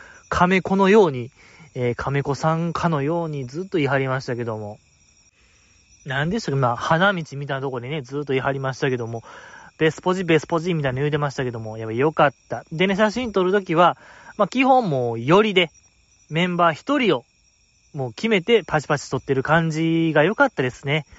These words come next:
やっぱこのコンビの対照的に撮ってるのがまだ良かったんですよ、あの二人。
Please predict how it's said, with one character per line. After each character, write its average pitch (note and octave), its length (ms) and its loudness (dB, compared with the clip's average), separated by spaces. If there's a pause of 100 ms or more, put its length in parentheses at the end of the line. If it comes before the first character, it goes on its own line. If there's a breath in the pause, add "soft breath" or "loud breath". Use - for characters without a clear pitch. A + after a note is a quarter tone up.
(600 soft breath)
や A#3 80 2
っ - 20 2
ぱ G3+ 60 0
こ G#3+ 120 0
の G#3+ 260 0
コ C#4+ 200 4
ン D#4+ 120 -2
ビ C4 100 0
の F3 100 2
対 B3 280 2
照 C4 260 2 (560)
的 A3+ 220 -2
に A3+ 260 -2
撮 D#3 140 0
っ D3+ 40 -4
て - 180 0
る A3 80 6
の A3 100 2
が F3 80 4
ま E3 80 2
だ D#3 80 2
良 D3+ 120 2
か G3+ 100 6
っ E3 60 0 (120)
た C3+ 120 0
ん B2+ 40 -4
で B2+ 120 -2
す - 160 -6
よ、 A2+ 80 2
あ A2 40 -2
の A#2 100 -6
二 B2 200 0
人。 A#2 220 -6